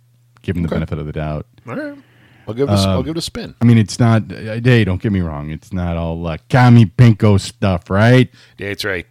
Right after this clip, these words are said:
Speaker 1: It's, um, it's interesting. So
Speaker 2: I'll give it a
Speaker 1: check it
Speaker 2: spin.
Speaker 1: out. It's, you know what I liked about it most? It was written really well.
Speaker 2: Okay.
Speaker 1: And the humor, um, although might slightly be inside, it, I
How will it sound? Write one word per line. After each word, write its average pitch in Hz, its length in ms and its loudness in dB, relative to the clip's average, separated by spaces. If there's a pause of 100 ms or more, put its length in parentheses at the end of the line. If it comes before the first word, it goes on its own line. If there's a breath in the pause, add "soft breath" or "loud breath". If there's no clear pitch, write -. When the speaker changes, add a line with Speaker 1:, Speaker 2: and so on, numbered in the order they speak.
Speaker 1:
It's, - 220 -10
um, 71 400 -10 (400)
it's - 260 -12
interesting. 82 640 -8 (600)
So 85 300 -6 (300 soft breath)
Speaker 2:
I'll 110 60 -14
give 156 140 -14
it - 20 -10
a 226 40 -8
Speaker 1:
check 143 140 0
it - 40 0
Speaker 2:
spin. - 40 4
Speaker 1:
out. 127 180 2 (200 loud breath)
It's, - 180 0
you 185 100 4
know 185 80 6
what 175 120 4
I 165 60 6
liked 151 220 2
about 135 160 4
it 127 60 2
most? 110 400 2
It 139 80 2
was 107 180 4
written 107 280 2
really 110 200 2
well. 101 380 -2 (160)
Speaker 2:
Okay. 135 160 0
Speaker 1:
And 92 140 2
the 90 40 0
humor, 101 560 -2 (180)
um, 85 360 -6 (160)
although 92 440 -2
might 90 240 -2 (240)
slightly 95 440 -6
be 95 200 -2
inside, 90 760 -2 (300)
it, 82 400 -10 (400)
I 82 300 -12